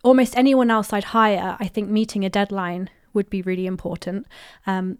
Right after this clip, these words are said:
but for a developer, that's not something I care as much about. And, but only if I'm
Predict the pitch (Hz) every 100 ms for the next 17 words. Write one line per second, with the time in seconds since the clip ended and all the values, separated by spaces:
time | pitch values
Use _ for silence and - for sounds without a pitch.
0 | _ 208 185 220 214 254 294 - 175 -
1 | 220 226 - - 254 - - 220 - 202
2 | 185 190 _ _ - - 202 196 - 202
3 | 214 202 190 180 - - - - 190 185
4 | - 254 208 - - - _ _ _ _
5 | 233 208 - - - - - - - -
6 | - 226 240 240 240 220 208 208 202 208
7 | 202